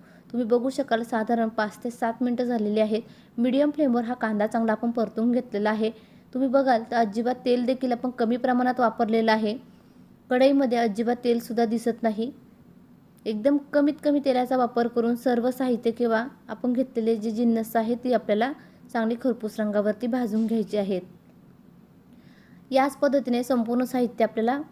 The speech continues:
परतून घ्यायचे आहेत. कांदा, खोबरं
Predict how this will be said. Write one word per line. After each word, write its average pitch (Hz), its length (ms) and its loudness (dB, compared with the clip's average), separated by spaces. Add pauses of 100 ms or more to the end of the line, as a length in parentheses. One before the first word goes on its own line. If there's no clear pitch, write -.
(260)
परतून 240 360 0
घ्यायचे 269 360 2
आहेत. 233 200 2 (500)
कांदा, 247 400 2 (220)
खोबरं 226 460 2